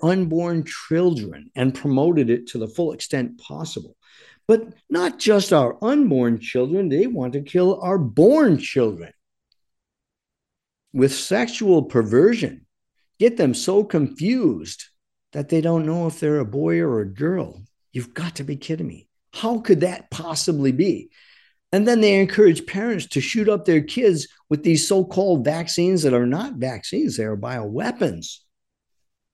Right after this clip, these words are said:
And what have we done through this all? Well, a lot of people were duped and believed the lie.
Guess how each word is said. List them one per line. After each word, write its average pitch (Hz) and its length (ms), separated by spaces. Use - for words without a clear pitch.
And 175 140
what 349 140
have 302 180
we 262 160
done 190 360
through 156 180
this 143 240
all? 117 360
Well, 104 140
a 92 120
lot 156 260
of - 60
people 170 360
were 131 140
duped 160 440
and 139 180
believed 175 480
the 143 80
lie. 139 640